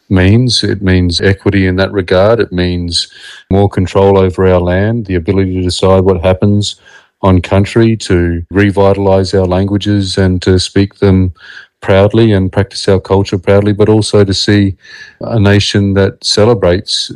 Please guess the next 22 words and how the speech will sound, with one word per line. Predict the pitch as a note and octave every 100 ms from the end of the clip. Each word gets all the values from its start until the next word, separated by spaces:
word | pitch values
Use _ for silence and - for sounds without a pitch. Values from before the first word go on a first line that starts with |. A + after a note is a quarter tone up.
| - -
the |
foundation | F#2 G2 F#2 F2 G2 - F#2+ F2+
that | F#2 F2+
is | F#2 E2+ - - - - - _
Indigenous | - F2+ F2+ F#2 F2
culture | - F2+ F2+ F2+
and | E2+
heritage. | E2 F2+ F2 D#2 D2 -
And | E2+ E2 E2 E2 - - -
there's | F#2 G#2+
many | G#2+ G2
ways | F#2 F#2+ F2 -
to | F#2 F2+ E2+ F2 - -
define | G2+ - G2 G#2 F2
justice, | E2+ E2 - G#2 -
but | - F#2 F2+ -
I |
think | G2 F#2 F#2
the, | E2+ D#2+ _ - _ -
the |
summary | - A#2 A2+ G2 F2 F2
is | F2 E2+ -